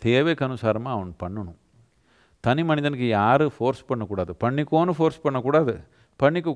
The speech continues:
கூடாதுன்னு யாரும் ஃபோர்ஸ் பண்ணக்கூடாது. அவனுடைய ஒ-, ஆர்வம் எப்படி இருக்குதோ அப்படி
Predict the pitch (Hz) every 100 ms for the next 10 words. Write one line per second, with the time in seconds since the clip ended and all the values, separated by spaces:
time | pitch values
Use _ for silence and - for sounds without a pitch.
0 | 156 165 170 190 185 156 143 143 - -
1 | 117 98 98 92 82 - _ _ _ _
2 | 80 98 139 170 98 90 - - - -
3 | - 113 117 117 - 107 123 143 139 110
4 | 139 131 113 - 131 -